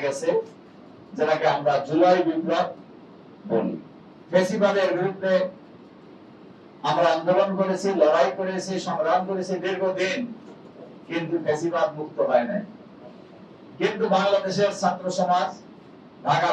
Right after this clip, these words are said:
বিশ্ববিদ্যালয় থেকে যখন কোটা সংস্কারের দাবিতে আন্দোলন শুরু করেছে, সেই আন্দোলনে, অতীতের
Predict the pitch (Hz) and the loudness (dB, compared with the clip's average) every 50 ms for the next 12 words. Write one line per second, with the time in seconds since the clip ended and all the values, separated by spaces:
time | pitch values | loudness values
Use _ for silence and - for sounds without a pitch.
0 | 349 339 - - - 349 339 339 - - - - - 262 - 262 - - 175 165 | 0 0 -2 -2 0 0 0 0 0 0 0 0 0 0 0 -2 -4 -4 -2 -2
1 | 175 170 160 156 147 147 160 160 151 - - - - - - - - - - - | -2 0 0 0 0 0 0 0 -2 -2 -4 -10 -16 -20 -20 -20 -20 -20 -20 -20
2 | - - - - 151 170 175 185 180 180 185 175 175 175 - - 180 165 160 156 | -20 -18 -8 -4 -2 0 2 2 2 2 0 -2 -2 -4 -6 -6 -4 0 4 4
3 | 151 - - 156 - 160 156 156 156 156 151 151 147 151 156 156 156 151 - - | 4 4 4 2 2 0 0 0 0 0 0 0 -4 -4 -2 0 -2 -2 -2 -6
4 | 160 151 151 147 156 151 147 - - 180 185 - - - - - - - - - | -6 -6 -4 -4 -4 -2 -4 -2 -2 -2 -2 -2 -4 -8 -14 -20 -20 -20 -20 -20
5 | - - - - - - 185 185 190 185 185 196 208 208 226 226 226 202 185 135 | -20 -20 -20 -16 -2 2 4 4 4 4 2 0 0 0 0 2 2 2 2 0
6 | 127 117 - - - - - - - - - - - - - - - - - - | -2 -4 -6 -10 -16 -20 -20 -20 -20 -20 -20 -20 -20 -20 -20 -20 -20 -20 -20 -20
7 | - - - - - - - - - - - 202 214 226 247 240 233 240 233 | -20 -20 -20 -20 -20 -20 -20 -20 -8 -2 0 0 2 2 0 -2 0 0 0